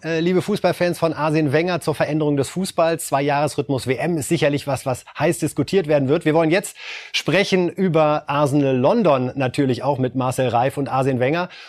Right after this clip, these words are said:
und beginnen das Ganze mit einer Videobotschaft von einem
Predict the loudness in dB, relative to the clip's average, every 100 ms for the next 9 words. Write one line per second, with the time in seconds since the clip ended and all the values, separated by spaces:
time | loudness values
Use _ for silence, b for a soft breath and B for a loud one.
0 | B -2 0 2 2 2 0 0 0 0
1 | 0 0 2 0 0 -8 -2 0 0 -2
2 | 0 0 2 2 2 0 0 0 -2 -2
3 | -2 -2 0 -2 0